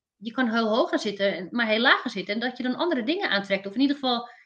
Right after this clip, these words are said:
dingen anders bekijkt. Kijk, mijn kind is dood. Dat schijnt het allerergste te zijn wat er is. Ik ben er gelukkiger van geworden. Weet je, het,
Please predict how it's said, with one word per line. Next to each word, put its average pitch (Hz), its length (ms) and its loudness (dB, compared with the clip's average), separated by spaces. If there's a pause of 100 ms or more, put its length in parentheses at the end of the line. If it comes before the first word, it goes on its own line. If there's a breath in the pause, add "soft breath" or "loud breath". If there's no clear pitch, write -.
(160 loud breath)
dingen 285 200 6
anders 254 200 2
bekijkt. 247 420 2
Kijk, - 300 -6 (480 soft breath)
mijn 262 200 4
kind 392 200 2
is 285 120 0
dood. 151 420 0
Dat 214 140 -10
schijnt 294 260 4
het - 140 -8
allerergste 339 720 6
te - 80 -8
zijn 277 220 2
wat 254 120 -4
er 175 60 -8
is. - 380 -8 (580)
Ik 330 140 -2
ben 427 100 2
er 392 80 0
gelukkiger 370 380 0
van 156 160 -12
geworden. 139 400 -18 (920)
Weet 294 160 0
je, 330 140 0
het, - 220 -4